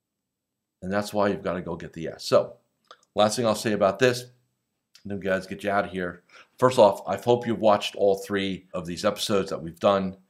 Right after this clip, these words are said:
Again, the game has changed. You know, how we take on clients has changed. If they think they're more, they're more sophisticated, they're more knowledgeable, we can debate that.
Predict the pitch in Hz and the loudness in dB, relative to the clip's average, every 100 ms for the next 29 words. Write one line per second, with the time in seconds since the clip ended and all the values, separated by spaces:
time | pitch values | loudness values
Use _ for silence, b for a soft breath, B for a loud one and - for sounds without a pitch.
0 | b b 87 90 104 90 71 - _ _ | b b -12 0 2 2 -4 -18 _ _
1 | _ _ 104 - 107 143 165 131 - - | _ _ -14 -6 -4 -2 -2 -6 -6 -4
2 | 147 110 78 - - - - 87 87 82 | -2 -4 -6 -12 -18 -18 -14 -8 -6 -4
3 | 110 117 120 120 110 - 117 113 113 - | 0 2 2 0 -4 -6 -6 -2 -4 -6
4 | - 104 110 107 - - 175 - - - | -4 -2 -2 -6 -12 -10 -10 -12 -16 -20
5 | 87 85 117 120 110 101 B B - 87 | -16 -8 -6 -4 -4 -6 B B -14 -8
6 | 92 - 120 123 - 113 107 80 71 85 | -8 -6 -6 -6 -6 -6 -6 -8 -12 -6
7 | 101 101 98 95 85 78 92 95 92 90 | 0 -2 -2 -8 -10 -14 -8 -8 -4 -4
8 | 85 - | -6 -10